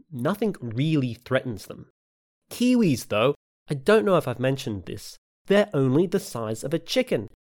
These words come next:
an animal that is decidedly one of the fox's favourite prey, famously so. So how do they get away with it? Well, let us cast our mind back to our island episode,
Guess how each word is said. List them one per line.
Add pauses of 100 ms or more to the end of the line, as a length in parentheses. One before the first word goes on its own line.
(260)
an
animal
that
is
decidedly
one
of
the
fox's
favourite
prey, (440)
famously
so. (480)
So
how
do
they
get
away
with
it? (880)
Well, (420)
let
us (240)
cast
our
mind
back
to
our (300)
island
episode,